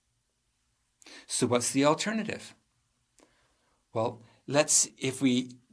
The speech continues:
take society as characterizing one direction that's about, uh, selling self-centeredness, that that's where freedom is taking us toward,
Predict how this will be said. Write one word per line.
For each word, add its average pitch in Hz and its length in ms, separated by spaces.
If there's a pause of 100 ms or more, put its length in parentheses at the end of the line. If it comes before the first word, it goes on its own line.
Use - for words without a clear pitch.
(120)
take 143 260
society 156 840
as 117 300
characterizing 127 880
one 135 180
direction 160 600 (340)
that's - 160
about, 117 340 (220)
uh, 101 360 (280)
selling 135 400
self-centeredness, 131 840
that 113 100
that's 120 300
where 120 160
freedom 123 460
is 104 100
taking 117 380
us 104 180
toward, 107 580